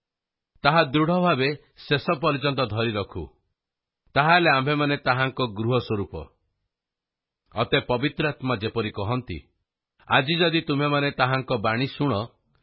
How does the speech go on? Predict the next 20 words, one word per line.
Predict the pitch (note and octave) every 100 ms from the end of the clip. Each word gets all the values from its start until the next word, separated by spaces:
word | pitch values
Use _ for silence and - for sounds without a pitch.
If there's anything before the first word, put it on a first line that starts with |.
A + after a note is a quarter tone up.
| _ _ _ G2+
ଯେପରି | C3 - D#3 C#3
ବିରକ୍ତି | D3 D#3 E3 - F3
ଜନ୍ମାଇବା | C#3 C3+ D3 D3+ D3
ସ୍ଥାନରେ | C#3 C#3 C3+ C#3+ D#3+ D#3 - _ _ _ -
ଓ | A#2+
ପ୍ରାନ୍ତରରେ | - C#3 C#3 C#3+ F3+ F3 D#3+
ପରୀକ୍ଷା | - C3 D3 - F3
ଦିନରେ | D3 D#3 C#3 G#2+
ଘଟିଥିଲା, | A2+ G#2+ C#3+ D3 F2 - _ _ _ _ _
ସେପରି | - C#3 D#3+ D3+ C#3
ଆପଣା | B2+ D#3 D3+
ଆପଣା | D3 C#3 C3
ହୃଦୟ | A#2+ A#2+ C3 B2+
କଠିନ | A#2+ G#2+ - B2
ନ | G#2+ A2
କର।" | A#2+ F#2+ D2+ - _ _ _ _ _ _ _ _ _ _ _ _ -
ସେ | E3+
ପ୍ରାନ୍ତରରେ | E3 D#3+ D#3+ G3+ G3 F#3 D#3+
ତୁମ୍ଭମାନଙ୍କ | D#3 D#3 E3+ E3+ D3+ D#3
ପିତୃପୁରୁଷମାନେ | C3+ - E3+ F3 F3 - D#3+ D#3 D3+